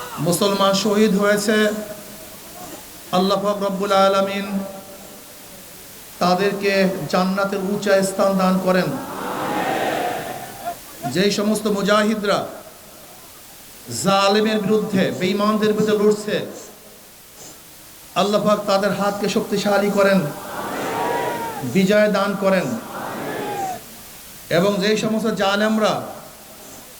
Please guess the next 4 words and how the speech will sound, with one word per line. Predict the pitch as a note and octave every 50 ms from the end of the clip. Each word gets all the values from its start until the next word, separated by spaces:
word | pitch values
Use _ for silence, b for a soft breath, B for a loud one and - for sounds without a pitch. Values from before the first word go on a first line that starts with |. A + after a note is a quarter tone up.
| - - - - - - - - - - - - - - - - -
ফিলিস্তিনি | - F3+ G3+ G#3 G3+ - A3 G#3+ G#3 G3
মুসলমানদের | - G#3 G#3 G3+ G3+ G#3+ A3 G#3 A3+ A3
উপর | G#3 A3 G#3 G3+
আক্রমণ | G3 G3 G#3+ G#3+ F#3+ G#3+